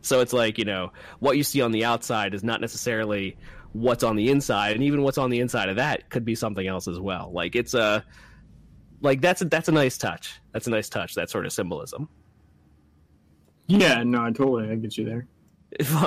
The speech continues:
Speaker 1: Farmer says, "Yes, this, the shy tentacles were cute." It's like, "Phil? Phil, what are you doing, Phil? Get back, Phil."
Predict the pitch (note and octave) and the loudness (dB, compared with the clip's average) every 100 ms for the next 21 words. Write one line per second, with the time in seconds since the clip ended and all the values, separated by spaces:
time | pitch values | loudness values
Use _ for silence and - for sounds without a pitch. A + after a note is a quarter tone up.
0 | - D3+ C#3 C3+ A2+ G#2 F#2+ C3 C3 - | 2 2 2 0 0 -2 -2 -4 -4 -4
1 | B2 - C3+ B2+ - B2+ A#2+ A#2 G#2+ G#2 | -4 -2 -2 -2 -2 -4 -4 -4 -4 -4
2 | G2 - - F2+ - - _ _ _ _ | -8 -8 -8 -8 -10 -18 _ _ _ _
3 | _ _ _ - - - - - - - | _ _ _ -20 -20 -20 -20 -20 -20 -20
4 | - - G2 - - F#2 G2+ D#3+ - - | -16 -10 -10 -8 -4 -4 -4 -8 -10 -4
5 | C3+ C3+ D#3+ D#3 F#3 E3+ C#3+ A#2 - G2 | 0 2 4 4 4 4 4 0 -2 -2
6 | F#2+ - - - - - - - - - | -2 -8 -16 -20 -20 -20 -20 -20 -20 -20
7 | - - - - - - - - C#3+ B2+ | -20 -20 -20 -20 -20 -20 -20 -6 -6 -4
8 | G#2 - - D#2 D#2+ | -8 -8 -8 -8 -10